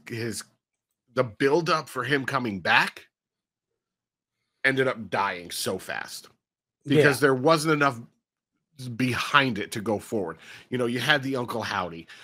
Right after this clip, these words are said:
Speaker 1: then freaking, he had that match with L A Knight.
Speaker 2: Mm-hmm.
Speaker 1: The pitch black match. And then after that, the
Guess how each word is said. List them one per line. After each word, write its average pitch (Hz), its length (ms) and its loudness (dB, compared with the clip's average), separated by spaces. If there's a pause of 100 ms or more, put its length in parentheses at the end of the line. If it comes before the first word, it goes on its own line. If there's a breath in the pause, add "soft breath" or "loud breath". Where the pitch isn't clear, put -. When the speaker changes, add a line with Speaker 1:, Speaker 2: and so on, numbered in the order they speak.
(180 loud breath)
Speaker 1:
then 135 220 4
freaking, 131 480 0
he 135 120 0
had 143 240 2
that 131 180 0
match 120 380 -2
with 113 480 -4 (360)
L 120 180 2
A 110 100 -2
Knight. 104 340 -4 (440)
Speaker 2:
Mm-hmm. 131 300 -4 (180)
Speaker 1:
The 120 140 -2
pitch - 340 -4
black 110 320 -6
match. 98 300 -6 (400 loud breath)
And 147 180 4
then 147 220 4
after 185 340 0
that, 160 320 -4
the 143 220 -6